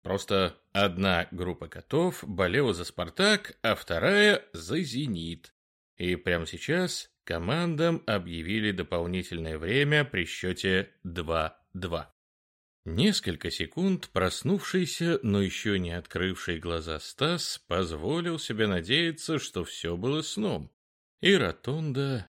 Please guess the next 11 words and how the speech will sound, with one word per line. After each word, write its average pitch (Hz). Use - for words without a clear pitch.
и 90
старая 82
ведьма, 143
и 127
кот. -
Отличный 101
сон 160
вышел 92
бы, -
но 120
нет. 120